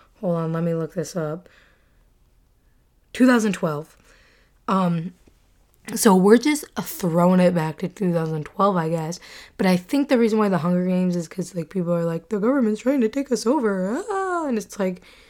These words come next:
so now you try and push it? Like, honey, we've all been new. Like,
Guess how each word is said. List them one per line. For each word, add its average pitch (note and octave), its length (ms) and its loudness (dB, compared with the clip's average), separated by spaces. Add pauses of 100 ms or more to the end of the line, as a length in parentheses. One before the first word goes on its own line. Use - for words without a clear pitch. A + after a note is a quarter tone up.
(200)
so G#3 240 -2
now E3 280 0
you F3 160 -2
try F3 220 -4
and F3 120 -2
push F3+ 280 -6
it? G#3+ 180 -6
Like, E3+ 180 -6
honey, F3 280 -2
we've F3 240 -2
all E3+ 120 -2
been E3+ 240 -2
new. D#3+ 400 -6
Like, F3 200 -6